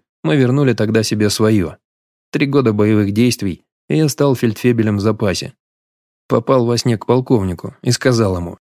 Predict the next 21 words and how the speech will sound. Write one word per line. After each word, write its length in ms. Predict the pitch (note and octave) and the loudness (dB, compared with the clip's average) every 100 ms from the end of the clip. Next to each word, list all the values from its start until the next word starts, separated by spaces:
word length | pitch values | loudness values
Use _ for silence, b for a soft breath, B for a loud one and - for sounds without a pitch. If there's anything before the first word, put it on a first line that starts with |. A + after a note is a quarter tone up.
| _ | _
что 240 | - - C#3+ | -12 -4 -2
мне 180 | A#2+ | 0
вообще-то 380 | B2 A#2+ B2 C3 | 0 0 0 0
сорок 320 | - A2+ A2+ | -2 -2 -2
три 160 | - B2+ | 0 0
года. 420 | B2 G2+ F2 D#2 _ _ _ _ _ - | 2 0 -2 -8 _ _ _ _ _ -4
Он-то 280 | C#3+ C#3 B2 | 0 2 0
мне 200 | B2 B2 | 0 0
и 40 | |
объяснил, 480 | A#2+ C#3 - G#2+ F2 | 0 0 0 -2 -2
что 180 | - A2+ | -2 -2
это 220 | A#2 A2+ | 0 0
не 180 | A#2+ A2 | 0 0
препятствие 560 | B2+ A#2+ F#2+ - G2 | -2 0 -2 -2 -6
к 60 | - | -2
тому, 260 | A2+ C3 | -2 0
чтобы 280 | C3 G#2 F#2+ | -2 -2 -2
отдать 280 | G2+ G2+ G2 | 0 -2 0
родине 380 | A#2 A#2+ G2 F#2+ | 0 2 0 -2
все 180 | - G#2+ | -2 0
долги. 440 | A2+ A#2 F#2+ | 0 0 -2